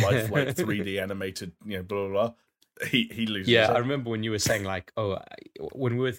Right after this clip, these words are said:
Speaker 2: coming up with that, I, what our games of the year were, and you were like, "I think it might be Hades." It's like,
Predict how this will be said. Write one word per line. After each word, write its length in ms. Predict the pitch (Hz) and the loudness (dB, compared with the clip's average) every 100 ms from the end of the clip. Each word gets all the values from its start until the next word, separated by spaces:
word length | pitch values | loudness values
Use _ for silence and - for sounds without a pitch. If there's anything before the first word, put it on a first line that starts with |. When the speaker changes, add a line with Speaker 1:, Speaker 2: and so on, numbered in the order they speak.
| - | -6
Speaker 2:
coming 260 | 139 117 | -6 -4
up 100 | 107 | -6
with 80 | - | -4
that, 200 | 95 87 - - | -4 -4 -8 -6
I, 120 | 98 - | -6 -6
what 340 | 95 92 101 | -12 -6 -2
our 180 | 95 85 - | -2 -4 -4
games 280 | - 95 92 | -4 -2 -4
of 100 | 90 | -8
the 60 | 87 | -4
year 160 | 92 | -2
were, 240 | 90 82 85 - - - | -2 -4 -6 -12 -20 -6
and 100 | 107 | -2
you 100 | 101 | 0
were 40 | |
like, 180 | 98 - | -2 -4
"I 60 | - | -12
think 260 | - 330 - | -4 -4 -4
it 100 | - | -6
might 200 | 160 160 | -6 -6
be 100 | - | -6
Hades." 300 | 165 110 95 | -4 -4 -6
It's 180 | - | -6
like, 160 | - 92 | -6 -8